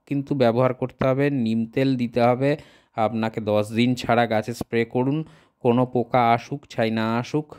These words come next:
তাও কিন্তু আপনাকে নিম তেল দিতে হবে, স্প্রে করতে হবে। আর যেটা কীটনাশক সেটা অন্তত পনেরো দিনের ব্যবধানে স্প্রে করুন। কখনো কাকা করুন, কখনো একতারা করুন বা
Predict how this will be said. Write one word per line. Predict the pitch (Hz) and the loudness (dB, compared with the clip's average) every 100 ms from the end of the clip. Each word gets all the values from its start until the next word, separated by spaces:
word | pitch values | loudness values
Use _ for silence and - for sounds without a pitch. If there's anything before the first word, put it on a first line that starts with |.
| - _ _ _ | -20 _ _ _
তাও | 113 120 | 0 0
কিন্তু | 120 123 123 | 0 -4 -2
আপনাকে | 117 113 117 | -2 -4 -4
নিম | 113 107 | -4 -4
তেল | - 120 113 | -2 -2 -2
দিতে | 113 - | -6 -2
হবে, | 131 143 156 175 - _ _ | 2 2 2 -2 -8 _ _
স্প্রে | - - 123 | -10 -2 -2
করতে | 123 127 - | -2 -8 -2
হবে। | 139 143 165 160 - | 0 2 2 -2 -2
আর | 101 98 92 - _ _ _ 107 | 0 0 -4 -12 _ _ _ -8
যেটা | 104 117 139 147 156 _ _ _ _ | -4 2 2 2 -4 _ _ _ _
কীটনাশক | - 139 143 139 139 165 165 | -8 -6 -2 -2 2 -2 -2
সেটা | - 120 135 160 - - | -6 -2 0 -2 -6 -6
অন্তত | 113 120 147 143 156 | -4 -2 -2 -2 -2
পনেরো | 127 123 127 127 | 0 4 4 2
দিনের | 131 135 135 - | 0 -2 -2 -4
ব্যবধানে | 110 113 117 127 127 | -2 2 2 0 -2
স্প্রে | 123 - 120 | -6 -4 -4
করুন। | 120 127 139 160 - _ _ _ _ _ | -2 -2 -2 -4 -10 _ _ _ _ _
কখনো | - 117 123 117 | -4 0 0 0
কাকা | 117 117 127 | 0 0 -2
করুন, | 127 131 135 | -2 -2 -2
কখনো | 135 113 120 117 | 0 -2 0 0
একতারা | 113 - 123 123 | -2 -2 0 2
করুন | 127 135 139 160 - _ _ _ | 2 0 0 -2 -10 _ _ _
বা | 101 104 104 101 | -4 0 2 0